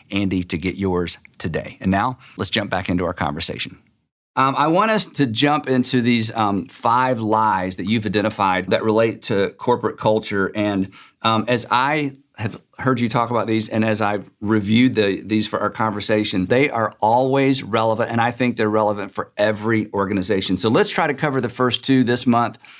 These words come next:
and then maybe get to the last three, um, in our second, um, conversation for next month. So let's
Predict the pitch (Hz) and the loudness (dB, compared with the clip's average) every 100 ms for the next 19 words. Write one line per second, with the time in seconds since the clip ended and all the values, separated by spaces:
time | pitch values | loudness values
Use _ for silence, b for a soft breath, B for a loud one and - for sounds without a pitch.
0 | B 117 117 117 123 120 107 117 107 98 | B 0 4 4 4 2 0 -2 -2 0
1 | 98 101 110 110 - 101 104 101 92 b | 2 2 2 -2 -4 0 0 -2 -8 b
2 | b 104 95 90 104 101 101 107 107 82 | b 0 2 0 -2 -2 0 -2 -2 -4
3 | 92 98 - 101 95 - 95 95 - - | -4 -4 -2 -2 -2 -2 -2 -2 -6 -4
4 | 90 82 - 82 - 104 135 | -2 -2 -2 -4 -2 2 2